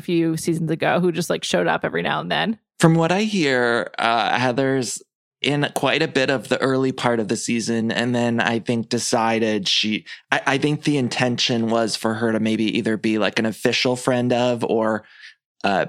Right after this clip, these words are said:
Speaker 2: a larger presence. And then I think she, she was on my show, and, and it seemed to me like she, uh, decided to, it, it was, like, maybe a little too much for her.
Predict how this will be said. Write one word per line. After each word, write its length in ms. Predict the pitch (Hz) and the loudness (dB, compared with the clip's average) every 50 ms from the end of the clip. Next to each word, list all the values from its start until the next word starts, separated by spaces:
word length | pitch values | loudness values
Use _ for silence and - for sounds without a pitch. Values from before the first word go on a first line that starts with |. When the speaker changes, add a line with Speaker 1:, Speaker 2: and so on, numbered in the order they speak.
| - - - | -4 -4 -2
Speaker 2:
a 200 | 113 110 98 95 - - | -2 -2 -2 -4 -6 -2
larger 420 | 110 120 117 117 117 95 120 117 | -2 0 0 0 0 0 -2 -2
presence. 580 | - - - 104 95 101 120 127 131 131 - - | -2 -2 -2 0 0 0 0 -2 -2 -2 -4 -4
And 180 | - 110 110 | -4 -2 -2
then 120 | 113 110 113 | 0 0 0
I 100 | 110 107 | -2 -2
think 400 | - 110 107 107 95 - - - - - - - | -2 -4 -4 -4 -6 -8 -14 -20 -20 -20 -20 -8
she, 240 | - - - - 131 | -4 -4 -2 0 0
she 160 | - - 180 | 0 2 2
was 140 | 175 170 147 | 2 2 2
on 100 | 151 143 | 2 2
my 140 | 135 123 120 | 2 2 2
show, 420 | 117 - - 127 120 117 113 113 | 2 2 2 2 2 2 2 2
and, 320 | 113 104 107 98 82 80 - _ _ _ _ - | 2 0 0 -2 -4 -6 -10 _ _ _ _ -2
and 220 | 123 123 120 - | 0 0 0 0
it 160 | - 123 120 - | -2 -2 -2 -2
seemed 360 | - - 156 143 135 131 123 | -2 0 0 0 0 0 0
to 120 | - 131 | 0 0
me 160 | 120 120 117 | 0 2 2
like 320 | 113 113 107 101 101 - _ - - - _ _ _ _ _ _ _ - | 2 2 0 0 -4 -8 _ -20 -20 -20 _ _ _ _ _ _ _ -6
she, 680 | - - - - 117 117 113 107 101 98 87 - - | -4 -2 -2 0 0 0 0 2 0 0 0 -2 -2
uh, 460 | - 80 85 85 82 82 76 - - - - - _ _ _ _ | -2 0 0 2 2 0 0 -2 -4 -6 -10 -18 _ _ _ _
decided 760 | 120 110 - - 131 113 113 107 107 104 101 95 95 87 - | -4 -4 0 0 2 2 2 2 2 2 0 0 -2 -2 -4
to, 400 | - 107 92 85 87 82 - - | -2 0 2 2 2 0 0 -2
it, 160 | - 117 - - 120 - | -2 -2 0 -2 -2 -2
it 40 | 117 | 0
was, 180 | 117 110 104 - | 0 0 0 -2
like, 140 | 107 87 - | -2 -2 -2
maybe 160 | 110 107 101 | -2 0 0
a 80 | 107 101 | 0 0
little 180 | 104 104 101 | 0 -2 -2
too 140 | - - - | -4 -4 -4
much 240 | 101 92 - - - | -4 -4 -4 -4 -6
for 160 | - - - | -8 -8 -8
her. 260 | - - - - - | -8 -8 -10 -12 -14